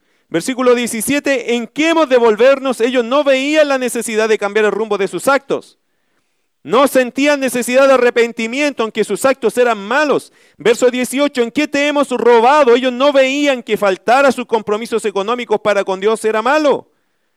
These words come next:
Usted tiene que entender algo, mis queridos hermanos. En Israel el diezmo no era como lo que es un diezmo en una iglesia. El diezmo en Israel era algo que hacía funcionar a la nación.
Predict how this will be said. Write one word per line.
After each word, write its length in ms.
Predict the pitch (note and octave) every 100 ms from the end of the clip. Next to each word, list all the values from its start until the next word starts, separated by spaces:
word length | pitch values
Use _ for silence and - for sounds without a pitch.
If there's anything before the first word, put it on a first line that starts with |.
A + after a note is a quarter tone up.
| _ _ _ _ _ _ _ _ _ _ _ _ _ -
Usted 220 | - G3+
tiene 200 | B3 B3
que 80 | A3
entender 380 | G3 F3+ F3 F#3
algo, 260 | F#3+ F#3+
mis 120 | F#3 F3
queridos 300 | F3 F3 F3+
hermanos. 360 | F3 F3 D3+
En 140 | D#3+ F3+
Israel 440 | E3 D#3+ F#3 A3+
el 160 | F#3 C#3+
diezmo 680 | G3+ A3 - A#2+ C3 E3 _ _ _ _ _ _
no 180 | C3+ D3+
era 200 | G3+ A#3
como 260 | - F#3+ F3+
lo 140 | E3+
que 100 | F#3
es 100 | F3+
un 120 | E3+
diezmo 240 | D#3+ F3+ E3
en 80 | D#3+
una 120 | E3
iglesia. 380 | C3+ C#3+ - - _ _ _ _ _ _ _ -
El 180 | C3+
diezmo 520 | C3+ G#3 B3+ - G3+ F#3
en 80 |
Israel 840 | G3 - D#3+ E3+ E3+ E3 D3+ D#3 - _
era 400 | - F3+ F#3 F3+
algo 480 | F3 D#3+ F#3+ F#3+ F3
que 300 | E3 E3+ D#3+
hacía 260 | C#3+ F#3 F3+
funcionar 640 | F3+ E3 D#3+ D3+ E3+ F3+ -
a 60 |
la 120 | C#3+ C#3
nación. 500 | B2 - G#3 -